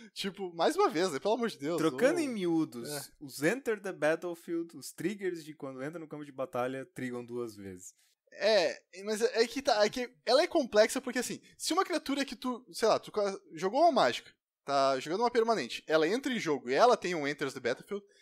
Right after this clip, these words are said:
Speaker 1: aquilo vai trigar duas vezes. Mas não necessariamente é só de criaturas que tá jogando naquele momento. Tu pode ter uma permanente que diz: toda vez que uma permanente, sei lá, toda vez que um terreno que você, toda vez que você joga um terreno, você compra uma carta.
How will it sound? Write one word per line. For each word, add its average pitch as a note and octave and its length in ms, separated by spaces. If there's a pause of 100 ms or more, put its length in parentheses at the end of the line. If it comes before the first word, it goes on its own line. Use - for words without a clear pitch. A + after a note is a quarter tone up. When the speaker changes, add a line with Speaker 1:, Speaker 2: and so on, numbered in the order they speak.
(140)
Speaker 1:
aquilo E3+ 380
vai F3 260
trigar E3 320
duas E3 200
vezes. C#3 300 (260)
Mas F3+ 160
não C#4 120
necessariamente B3 1080 (180)
é F3+ 100
só G#3 280
de F#3+ 120
criaturas A3+ 420
que - 60
tá G#3+ 100
jogando G3 180
naquele F#3+ 200
momento. F3+ 400
Tu - 100
pode E3+ 220
ter A3+ 80
uma A#3 120
permanente A#3 460
que A#3 140
diz: F#3 320 (260)
toda C#4 300
vez A#3 240
que - 80
uma A#3+ 100
permanente, G#3+ 840
sei F#3+ 120
lá, E3 100
toda A3+ 160
vez A#3+ 140
que B3 80
um A3+ 80
terreno A3 400
que G#3+ 80
você, E3 520 (800)
toda C#4+ 300
vez G#3+ 220
que - 60
você G#3+ 140
joga G3 200
um - 20
terreno, F#3+ 320
você - 100
compra F#3 160
uma F3+ 140
carta. C#3 240